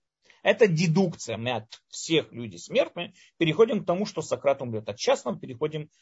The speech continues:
от общего, извините, переходим к частному. Что такое индукция? Индукция говорит такую вещь. А Платон умер, Сократ умер, Аристотель умер. Вывод. Люди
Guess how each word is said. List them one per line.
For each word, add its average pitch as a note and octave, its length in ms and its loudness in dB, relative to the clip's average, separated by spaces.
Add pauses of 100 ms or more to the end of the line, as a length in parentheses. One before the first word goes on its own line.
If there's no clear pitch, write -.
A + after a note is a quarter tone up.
(100)
от - 240 2
общего, A3 400 8
извините, C#3+ 300 -8
переходим B2 420 -8
к A2+ 60 -14
частному. - 420 -12 (260)
Что A#3 180 6
такое B3 280 8
индукция? E3 540 6
Индукция B3 340 6
говорит A3 220 2
такую F#3 280 -2
вещь. - 280 -14 (560)
А D#3+ 120 6
Платон G#3+ 520 8
умер, G#3+ 440 4
Сократ F3 640 4
умер, E3 380 0
Аристотель D#3+ 720 4
умер. C3 320 -2 (800)
Вывод. C#3 640 4 (360)
Люди A#3 760 6